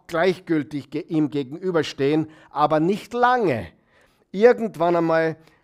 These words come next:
kommen wir zu dem Punkt, wo wir ihn nicht mehr als irrelevant abtun können. Er hat höchste Relevanz. Er verlangt nach einer Entscheidung.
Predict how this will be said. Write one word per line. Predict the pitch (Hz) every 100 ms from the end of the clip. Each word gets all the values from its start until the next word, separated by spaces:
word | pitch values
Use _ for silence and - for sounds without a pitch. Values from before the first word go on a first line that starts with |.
| _ - -
kommen | - 175 175 151
wir | 160 156
zu | - 156
dem | 147 139
Punkt, | 147 165 156 -
wo | 147 143
wir | 147
ihn | 143 139 156
nicht | 208 170 - -
mehr | 123 127 127 120 _ _ _ _ _ _ _ _ _ _
als | - 123 -
irrelevant | 180 175 147 143 135 123 127 123 -
abtun | 123 - _ 135 120 113 110 _ _ _ -
können. | 147 131 101 87 80 _ _ _ _
Er | 117 120
hat | 107 107
höchste | 170 170 - 147 139 135 _ _
Relevanz. | - 107 123 117 113 113 107 110 101 - -
Er | 123
verlangt | - 139 131 175 202 - - _ _ _ _
nach | - 131
einer | 139 143 131
Entscheidung. | 127 123 135 131 131 101 85